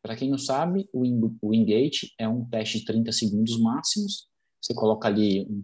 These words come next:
peso relativo à sua massa corporal e atinge a potência pico. Então, eles viram que a potência pico melhora, né, a potência média melhora depois de fazer treinamento de força.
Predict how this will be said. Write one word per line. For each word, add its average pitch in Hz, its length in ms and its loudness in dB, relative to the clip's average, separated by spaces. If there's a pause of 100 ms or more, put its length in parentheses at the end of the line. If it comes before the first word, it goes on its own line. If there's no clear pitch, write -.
peso 95 280 0
relativo 95 460 -4
à - 20 -4
sua 98 180 -2
massa 98 280 0
corporal 127 640 2 (480)
e 117 120 2
atinge 139 340 2
a 165 60 2
potência 156 440 -2 (100)
pico. 139 280 0 (180)
Então, 107 380 -4
eles 135 160 0
viram 127 320 0
que 147 300 -4
a 113 80 -8
potência 131 560 -6
pico 139 200 0
melhora, 151 640 2 (500)
né, 117 160 -4
a 117 80 -4
potência 117 420 0
média 131 420 4
melhora 123 560 2 (840)
depois 117 380 0
de - 40 -6
fazer 127 200 0
treinamento 131 320 0
de - 80 -8
força. - 420 0